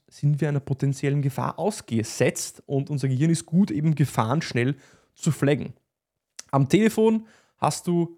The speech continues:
äh, etwas mehr Zeit als ein paar Millisekunden. Am Telefon sagen Experten, äh, alles dazwischen drei bis zehn Sekunden hast du Zeit,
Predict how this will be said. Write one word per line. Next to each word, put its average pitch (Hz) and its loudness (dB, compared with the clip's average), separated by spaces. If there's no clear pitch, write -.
äh, 127 -2
etwas - -2
mehr 147 0
Zeit - -4
als 160 -4
ein 156 -2
paar 165 -2
Millisekunden. 175 0
Am 139 -2
Telefon 160 -2
sagen 135 -2
Experten, 135 -4
äh, - -8
alles 127 0
dazwischen 135 -4
drei 127 4
bis - -6
zehn 151 0
Sekunden 156 0
hast 131 0
du 120 -8
Zeit, 127 0